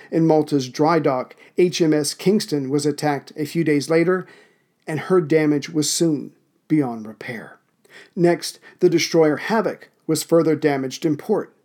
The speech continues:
so she was ordered to Gibraltar for repairs, but was forced aground in Tunisia. The crew, minus the one death, were interned by the Vichy French.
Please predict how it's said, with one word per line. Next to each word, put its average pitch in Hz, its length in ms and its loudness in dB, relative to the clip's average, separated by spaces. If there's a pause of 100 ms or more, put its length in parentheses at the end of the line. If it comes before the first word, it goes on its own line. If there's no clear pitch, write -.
so 147 320 -2
she - 180 0
was 147 200 0
ordered 151 480 -2
to 156 120 -2
Gibraltar 147 460 -2
for 131 160 -10
repairs, 170 600 -2 (580)
but 175 160 2
was 160 160 -2
forced 175 480 0
aground 143 640 -2 (120)
in 147 140 -6
Tunisia. 139 640 -4 (540)
The 147 80 -2
crew, 151 520 2
minus 151 440 -2
the 151 100 -2
one 131 260 -4
death, 156 320 0 (280)
were 170 160 2
interned 143 800 -4
by 139 120 -2
the 131 140 -4
Vichy 135 320 -4
French. - 500 -14